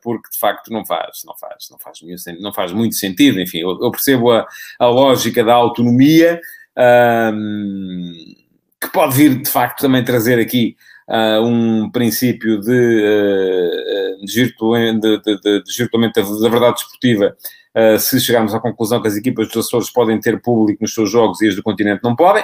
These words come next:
Enfim, há aqui já, eh, um problema de concorrência. Ah, mas, ah, de qualquer modo, aquilo que eu não percebo é dentro dessa autonomia como é que há uns jogos que podem ter e outros não podem, mas eu já lá vou. Ah, tenho três temas, conforme,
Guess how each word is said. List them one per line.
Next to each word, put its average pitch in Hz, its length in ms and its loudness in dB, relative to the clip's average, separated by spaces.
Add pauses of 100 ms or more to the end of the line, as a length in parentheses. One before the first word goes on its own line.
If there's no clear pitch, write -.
Enfim, 151 160 -2 (420)
há 117 120 0
aqui 107 260 -2
já, 110 260 2 (420)
eh, 104 640 2
um 107 200 -2
problema 110 340 0
de - 80 -10
concorrência. 139 640 0 (300)
Ah, 123 320 4
mas, 143 460 2
ah, 131 220 2
de 123 80 -12
qualquer 117 260 0
modo, 113 220 0
aquilo 104 200 -4
que - 60 -10
eu 92 60 -6
não 92 100 -8
percebo 101 300 -4
é 104 80 0
dentro 98 260 -4
dessa 98 240 -4
autonomia 95 400 -6
como 98 140 -6
é 92 40 -4
que - 80 -8
há 90 40 -2
uns 90 160 -8
jogos 95 240 -4
que - 80 -20
podem 87 240 -4
ter 101 140 -4
e 101 40 0
outros 90 160 -4
não 90 100 -4
podem, 113 220 -2
mas 113 120 -2
eu 120 60 0
já 120 140 2
lá 107 140 2
vou. 123 280 0 (420)
Ah, 123 440 4
tenho 127 440 2
três 131 300 0
temas, 107 360 -2
conforme, 107 600 -2